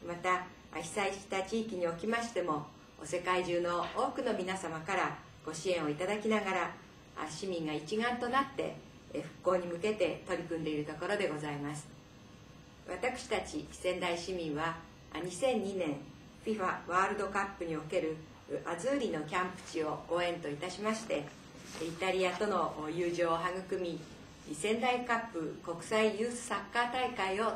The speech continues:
立ち上げたところでございました。今年の九月に開催を予定しておりました第九回の大会においては、イタリアのアンダーエイティーン代表にも参加していただく予定でおりましたが、震災により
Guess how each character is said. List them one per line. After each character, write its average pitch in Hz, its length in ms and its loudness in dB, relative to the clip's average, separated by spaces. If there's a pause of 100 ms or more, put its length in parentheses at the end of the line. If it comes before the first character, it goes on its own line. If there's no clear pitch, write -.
立 165 220 -6
ち - 20 2
上 156 60 2
げ 151 80 -2
た 151 140 -8
と 151 100 -8
こ 165 120 -2
ろ 165 80 0
で 160 120 0
ご 143 100 -4
ざ 151 140 -4
い 147 60 -2
ま 151 120 -2
し 151 120 -8
た。 - 80 -8 (880)
今 180 100 -6
年 208 220 2
の 202 160 4
九 214 160 -2
月 208 260 2
に 165 320 -4
開 180 140 0
催 175 300 2
を 175 40 4
予 170 140 4
定 185 200 2
し 185 100 -6
て 180 100 -2
お 180 40 0
り 185 80 0
ま 185 160 0
し - 100 -8
た 165 180 -2 (500)
第 190 200 2
九 190 200 2
回 165 220 -2
の 160 120 -4
大 175 200 -2
会 175 200 0
に 175 100 -2
お 196 80 0
い 214 80 0
て 233 180 -2
は、 175 260 2 (500)
イ 170 60 -2
タ 185 160 2
リ 180 180 4
ア 175 80 2
の 175 560 2
ア 190 80 4
ン 190 80 0
ダ 170 140 2
ー 165 100 0
エ 185 60 2
イ 196 40 2
テ - 200 -6
ィ 247 140 2
ー 208 40 4
ン - 20 2
代 175 280 4
表 170 160 4
に 190 100 0
も 160 320 0
参 165 240 -2
加 160 140 -4
し - 80 -8
て 160 100 -4
い 160 60 -2
た 160 120 -4
だ 160 120 0
く 160 120 -4
予 156 100 0
定 160 240 0
で 165 80 2
お 160 80 0
り 170 80 -4
ま 196 140 -2
し 202 120 -6
た 208 120 2
が、 165 180 -2 (580)
震 185 180 -2
災 170 280 2
に 180 100 -2
よ 202 80 4
り 156 260 0